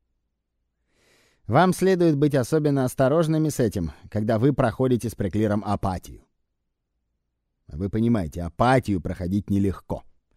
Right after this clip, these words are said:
Иногда апатию проходить так же трудно, как скоблить толстую деревянную доску.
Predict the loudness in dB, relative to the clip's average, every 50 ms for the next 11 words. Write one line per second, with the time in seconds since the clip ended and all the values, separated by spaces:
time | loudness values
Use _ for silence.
0 | _ _ _ _ _ _ _ _ _ _ -4 -2 0 0 0 2 2 4 6 6
1 | 6 6 4 4 4 2 2 2 0 0 0 -2 -2 -2 0 0 0 0 0 0
2 | 0 0 0 -2 -2 -2 0 0 0 0 0 0 -2 -2 -4 -6 -6 -8 -14 -20
3 | -20 -20 _ -20 -20 -20 -10 -4 -2 0 2 2 2 2 2 0 0 -4 -4 -2
4 | 0 0 -2 -4 -4 -4 -2 -2 -2 -2 -2 0 0 0 2 2 0 0 0 -2
5 | -2 -4 -6 -8 -8 -12 -16 -20 -20